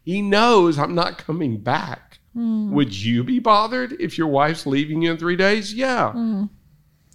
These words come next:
Speaker 1: And again, none of that is quote unquote real, but it's real for me. And the difference between Glenn now and Glenn thirty years ago is I used to tell the girl, like, "Whew, feeling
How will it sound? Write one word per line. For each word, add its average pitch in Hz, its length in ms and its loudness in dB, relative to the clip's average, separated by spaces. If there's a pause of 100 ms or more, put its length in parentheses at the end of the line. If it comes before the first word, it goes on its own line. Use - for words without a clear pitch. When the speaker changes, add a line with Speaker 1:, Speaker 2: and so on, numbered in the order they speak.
(120)
Speaker 1:
And 156 80 0
again, 151 280 2
none 165 200 4
of 190 120 2
that 139 280 0
is 131 320 -2
quote - 300 -4
unquote 127 340 -2
real, 127 720 2 (400)
but 120 140 0
it's 117 200 -4
real 143 320 2
for 117 180 -4
me. 131 540 0 (300)
And 110 120 -6
the 107 80 -2
difference 113 520 -4
between 113 400 -6
Glenn 110 320 0
now 120 560 0 (160)
and 104 400 -8 (120)
Glenn 113 260 -4
thirty 101 200 -6
years 110 200 -4
ago 98 120 -8
is 98 100 -8
I 104 80 -10
used 104 180 -14
to - 40 -20
tell 98 160 -6
the 101 80 -12
girl, 95 420 -10 (360)
like, 113 220 -10
"Whew, 381 320 2
feeling 120 220 -4